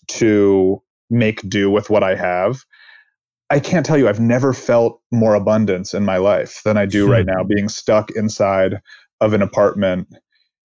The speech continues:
Speaker 1: in the middle of a city during a pandemic. I'm like,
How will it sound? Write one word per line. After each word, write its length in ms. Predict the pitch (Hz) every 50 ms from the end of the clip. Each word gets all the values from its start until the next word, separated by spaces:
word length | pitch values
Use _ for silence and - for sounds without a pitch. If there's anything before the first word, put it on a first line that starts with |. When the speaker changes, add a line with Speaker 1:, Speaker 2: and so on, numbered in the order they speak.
| _ _ _ _ _ -
Speaker 1:
in 400 | 113 110 104 101 101 101 101 101
the 80 | 101
middle 680 | 98 104 104 104 107 104 101 101 101 101 101 - - _ -
of 260 | 101 101 98 98 104 - -
a 80 | - -
city 340 | - - 117 107 101 98
during 260 | 95 98 98 98 98 98
a 60 | 95
pandemic. 840 | - 110 98 95 95 90 104 104 98 95 76 67 - - - - - -
I'm 160 | 104 107 107
like, 260 | 104 98 98 95 -